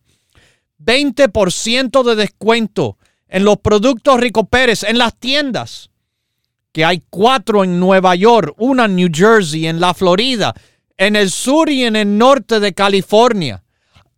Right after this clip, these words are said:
A todos los demás que quieran también, simplemente con una llamada telefónica,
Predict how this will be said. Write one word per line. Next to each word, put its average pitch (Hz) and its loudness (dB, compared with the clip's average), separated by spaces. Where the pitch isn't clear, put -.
A 208 -2
todos 294 4
los 247 2
demás 226 0
que 208 -4
quieran 233 0
también, 185 -4
simplemente 214 -4
con 170 -4
una 233 -2
llamada 185 0
telefónica, 170 -4